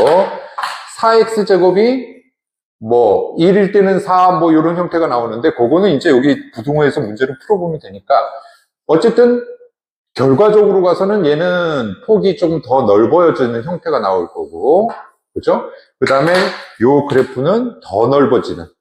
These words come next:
그죠? 사고 만약에 이점오라고 치면 더 넓어지는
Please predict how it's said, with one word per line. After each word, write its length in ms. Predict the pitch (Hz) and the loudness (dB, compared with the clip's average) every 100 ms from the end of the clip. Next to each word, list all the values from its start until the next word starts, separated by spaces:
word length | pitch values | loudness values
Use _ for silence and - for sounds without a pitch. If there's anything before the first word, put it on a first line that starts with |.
| _ _ - | _ _ -20
그죠? 360 | - 175 220 - - | -6 -6 -6 -14 -6
사고 380 | 196 190 190 175 | 0 0 2 2
만약에 340 | 120 120 123 | 2 -2 -2
이점오라고 720 | 123 131 127 139 117 110 101 | -2 -4 -4 -2 -2 -2 -6
치면 440 | - - 160 214 214 - - _ | -8 -4 0 0 -2 -8 -20 _
더 280 | - 110 143 | -2 0 2
넓어지는 600 | 107 101 101 104 - 80 | 4 2 2 0 -2 -12